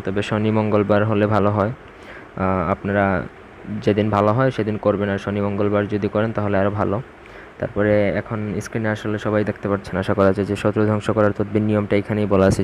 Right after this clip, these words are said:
যে যদি কাহার উপর শত্রু ক্ষতি করার জন্য সীমা ছাড়াইয়া যায়, তখন সূরা আম্বিয়ার নিম্নোক্ত নকশা, মানে এই যে শুরুতে যে নকশাটা ছিল, সেই নকশাটি কাগজে লিখে কবচ বানাইয়া শরীরের সঙ্গে ব্যবহার করিবে। আল্লাহর রহমত ইহাতে শত্রু ধ্বংস হয়ে, ধ্বংসের মুখে পতিত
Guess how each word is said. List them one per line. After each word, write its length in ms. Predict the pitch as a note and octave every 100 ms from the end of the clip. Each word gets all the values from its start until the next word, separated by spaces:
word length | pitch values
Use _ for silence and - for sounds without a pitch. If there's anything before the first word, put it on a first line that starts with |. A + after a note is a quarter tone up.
| G2
যে 60 | G2
যদি 180 | G2+ G2+ G2+
কাহার 220 | A2 A2 G#2+
উপর 160 | - G#2
শত্রু 320 | - G#2 A#2 G#2
ক্ষতি 220 | A2+ A2
করার 240 | G#2+ A2 G#2+ A2
জন্য 180 | G#2+ G#2+
সীমা 280 | - A2 A2
ছাড়াইয়া 300 | A2+ G#2 G#2 G2+
যায়, 120 | G#2+ A#2
তখন 240 | G#2 A2 A2+
সূরা 220 | - G2+ A2 - - - - - A2
আম্বিয়ার 360 | A2 A2 A2 A2+
নিম্নোক্ত 320 | A2 A2 - A2+
নকশা, 200 | G#2+ -
মানে 160 | G#2 G#2
এই 60 | G2+
যে 60 | G#2+
শুরুতে 280 | A2+ A2 G#2+ A2
যে 60 | A2+
নকশাটা 320 | G#2+ - A2 G#2+
ছিল, 220 | - G#2 A2+
সেই 160 | - G#2
নকশাটি 420 | G#2 - G#2 A2+
কাগজে 340 | A2+ G#2+ G#2+ A2
লিখে 260 | G#2+ - G#2+
কবচ 260 | G#2+ G#2+ G#2+
বানাইয়া 400 | A2 A2 A2+ C#3 F#3 - - - - -
শরীরের 320 | A2 A2 A2
সঙ্গে 200 | A#2 A2+ G#2+
ব্যবহার 240 | G#2+ G#2+ G#2
করিবে। 220 | G#2 G2+ G2
আল্লাহর 260 | G2+ G#2+ G#2+
রহমত 220 | A#2 A2+
ইহাতে 300 | A2+ G2+ - A2+
শত্রু 240 | A2 - A2+ G#2+
ধ্বংস 180 | G#2 A2+
হয়ে, 220 | A#2 G#2+ A2 G#2 A2
ধ্বংসের 300 | A2+ - A#2+
মুখে 180 | A2 A2+
পতিত 220 | A2 G#2